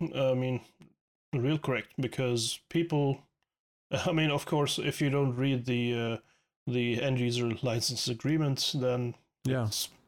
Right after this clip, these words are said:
Speaker 1: your loss. But what you're signing up on when, when you actually press next when installing stuff,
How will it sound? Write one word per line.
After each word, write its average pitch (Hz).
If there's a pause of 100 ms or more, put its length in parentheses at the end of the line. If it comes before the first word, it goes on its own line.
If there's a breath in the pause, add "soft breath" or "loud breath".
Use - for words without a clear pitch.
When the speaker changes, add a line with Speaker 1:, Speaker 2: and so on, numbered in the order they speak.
(120)
Speaker 1:
your 120
loss. 120 (540 soft breath)
But 123
what 131
you're 151
signing 123
up 143
on 113
when, 117
when 127
you 117
actually 123
press -
next -
when 123
installing 120
stuff, -